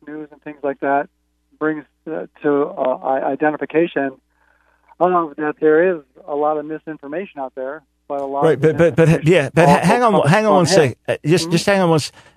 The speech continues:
Speaker 2: right, well, no one, no one's arguing with, oh, I'm not arguing with that.
Speaker 1: Mm.
Speaker 2: Ma-,
Speaker 1: Right.
Speaker 2: many a time, right, right.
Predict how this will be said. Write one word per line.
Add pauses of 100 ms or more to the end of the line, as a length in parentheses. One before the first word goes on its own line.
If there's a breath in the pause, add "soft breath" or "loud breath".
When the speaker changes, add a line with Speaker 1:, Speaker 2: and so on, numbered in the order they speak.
Speaker 2:
right,
well,
no
one,
no
one's
arguing
with,
oh,
I'm
not
arguing
with
that.
Speaker 1:
Mm. (160)
Speaker 2:
Ma-,
Speaker 1:
Right.
Speaker 2:
many
a
time,
right,
right.